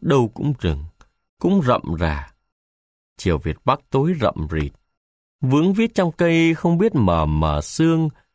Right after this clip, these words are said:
hay khói trải trên lớp núi răng cưa ngang mắt.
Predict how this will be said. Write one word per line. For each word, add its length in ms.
hay 160
khói 400
trải 320
trên 200
lớp 160
núi 220
răng 260
cưa 220
ngang 400
mắt. 140